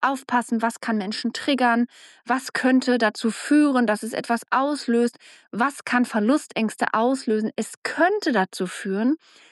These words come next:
dass wir vergessen, das Gesunde in uns wahrzunehmen. Denn zum Leben gehört auch mit Traumafolgen ein Bedürfnis nach Freude, nach positiven Emotionen,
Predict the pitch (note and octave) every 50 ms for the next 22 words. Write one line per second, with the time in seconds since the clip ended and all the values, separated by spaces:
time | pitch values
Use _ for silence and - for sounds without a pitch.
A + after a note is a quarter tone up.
0 | _ _ - A#3 A#3+ - - C4 B3+ - - - A#3+ G#3+ G3 A3 A#3 B3+ D#4 -
1 | - - - A3 G#3+ A#3 B3+ C4+ - _ _ _ _ _ _ - A3+ A#3 - -
2 | - - A3+ G#3 F3+ - - - C4+ E4+ A#4 B4+ A4+ F4 C4 G3+ - F#3 F3+ F3+
3 | - - G3 A3+ C4 D#4 E4 - - - - _ _ _ _ _ _ _ _ _
4 | _ _ _ - G3+ G3 C4 C4+ D4+ D4+ - - - - E3 D3+ D3+ D3+ - -
5 | _ _ _ _ _ _ _ _ _ _ _ - - B3 B3+ B3+ - C#4+ C4+ B3+
6 | B3 A#3 C4 D#4 F4 E4 C#4+ B3 A3 G#3 G3 E3+ A#3 C4+ C#4+ C#4+ A3+ B3+ C#4+ -
7 | - _ _ _ _ - G3 D#3 - F4+ A4 G4 C4+ G3 F#3+ - - - _ -
8 | - G3 - - - F#3 F3+ F#3+ G3 G3+ G3+ - - - G#3+ G3+ G#3+ G#3+ A#3+ B3
9 | C4 C#4+ - _ _ _ _ _ _ _ _ _ _ - B3 A#3 A#3 A3+ A#3 -
10 | - B3+ C#4+ D#4+ D#4 - - A#3 G#3+ - A3+ A3 - - - - - - - C4+
11 | D4 E4 D#4 B3+ F#3+ F3+ - _ _ _ - A#3+ A3 - - - - D4 D#4+ F4
12 | D#4+ E4 - - - A#3 A3 G#3+ - F#3+ F#3 F3+ - - - E3 D3+ D3+ F3